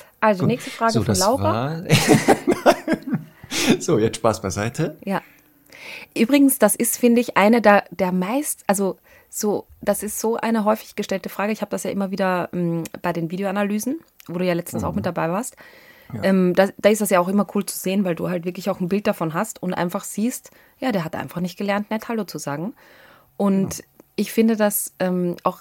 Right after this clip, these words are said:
Speaker 1: also eine der häu-, am häufigsten gestellten Fragen und aber irgendwie auch am schwierigsten zu erklärenden Fragen.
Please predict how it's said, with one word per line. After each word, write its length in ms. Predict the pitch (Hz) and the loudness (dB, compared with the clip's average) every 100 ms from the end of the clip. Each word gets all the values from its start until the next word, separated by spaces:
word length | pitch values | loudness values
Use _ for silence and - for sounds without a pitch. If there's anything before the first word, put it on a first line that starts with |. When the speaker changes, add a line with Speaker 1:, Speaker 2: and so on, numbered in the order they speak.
| _ - | _ -4
Speaker 1:
also 160 | 180 | -2
eine 240 | - 185 175 | 0 0 0
der 160 | 156 | 0
häu-, 140 | 160 - | 0 -2
am 220 | - 151 139 | -4 -4 -4
häufigsten 460 | 156 - - 160 | -6 -6 -8 -6
gestellten 480 | 147 - 135 147 214 | -8 -6 -6 -6 -8
Fragen 320 | - 208 226 | -2 -2 0
und 180 | - 208 | -2 -2
aber 200 | 180 - | -2 -4
irgendwie 300 | 196 247 208 | -2 0 0
auch 120 | - | -4
am 160 | - 175 | -6 -8
schwierigsten 600 | - - 208 220 - 175 | -8 -10 -10 -10 -10 -10
zu 120 | - | -10
erklärenden 520 | - - 220 175 - | -10 -4 -4 -4 -8
Fragen. 420 | - 135 139 175 | -12 -8 -6 -6